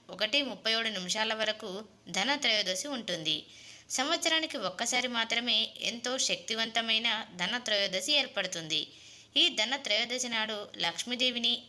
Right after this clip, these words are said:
అలాగే కుబేరుడిని పూజిస్తాము. కుబేరుడు సంపదలకు దేవుడు కాబట్టి, ఈ ధన త్రయోదశి రోజున ఎవరైతే కుబేరుడిని పూజిస్తారో, అలాంటి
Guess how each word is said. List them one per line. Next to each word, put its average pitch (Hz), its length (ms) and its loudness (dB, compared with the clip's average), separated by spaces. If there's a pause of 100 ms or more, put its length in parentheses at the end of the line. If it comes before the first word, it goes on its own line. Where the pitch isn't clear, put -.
అలాగే 208 400 2 (140)
కుబేరుడిని 233 600 0
పూజిస్తాము. 175 680 -2 (580)
కుబేరుడు 320 480 2 (140)
సంపదలకు 226 640 0 (100)
దేవుడు 175 320 0 (220)
కాబట్టి, 220 440 2 (280)
ఈ 233 100 0 (140)
ధన 185 200 2
త్రయోదశి 226 600 0
రోజున 247 340 0 (500)
ఎవరైతే 294 540 2
కుబేరుడిని 226 680 -2
పూజిస్తారో, 202 640 0 (460)
అలాంటి 294 400 2